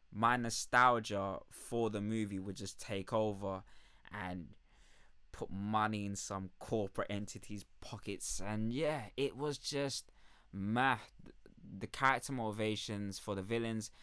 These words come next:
really didn't make sense. You had the Sandman wanting to go back to his universe, but he's fighting Spider-Man, who's trying to get him back to his universe. Makes no fucking sense. Lizard was just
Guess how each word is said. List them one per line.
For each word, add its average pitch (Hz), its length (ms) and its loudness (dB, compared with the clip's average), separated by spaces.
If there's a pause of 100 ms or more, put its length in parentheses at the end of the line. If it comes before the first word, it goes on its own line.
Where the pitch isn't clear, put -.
(340)
really 120 260 4
didn't 110 200 0
make 104 160 -2
sense. 104 460 -2
You 101 80 0
had 98 100 -2
the 95 40 -8
Sandman 113 720 2 (300)
wanting 110 340 2
to - 160 -4
go 101 360 2
back 110 300 4
to 101 160 -6
his 117 260 -2
universe, 113 540 0
but 101 240 -2
he's 101 240 -6
fighting 110 560 0
Spider-Man, 113 760 0
who's 98 180 -6
trying 107 560 -2
to 110 120 -6
get 107 140 -2
him 107 100 -4
back 110 200 -2
to 110 100 -8
his 101 120 -8
universe. 110 480 -2 (280)
Makes 156 260 -2
no 98 140 -4
fucking 95 360 0
sense. 92 380 -6 (260)
Lizard 143 460 2 (180)
was 104 220 0
just 104 380 -2